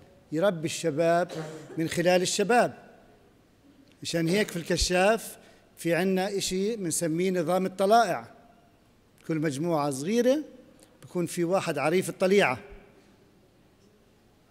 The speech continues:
بادن باول في كتاباته، كتاب الكشفية،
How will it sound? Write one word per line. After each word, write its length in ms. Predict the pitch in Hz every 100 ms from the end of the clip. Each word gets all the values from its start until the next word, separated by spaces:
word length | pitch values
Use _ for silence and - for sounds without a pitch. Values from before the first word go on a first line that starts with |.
| _ _ _ _ _ - 101 -
بادن 300 | 165 156 143
باول 380 | 151 180 202 190
في 120 | 147
كتاباته، 800 | 156 151 175 160 208 214 208 220 262 - - - _ _ _ _ -
كتاب 580 | 135 160 156 156 117 - - -
الكشفية، 760 | 135 151 - - 208 220 254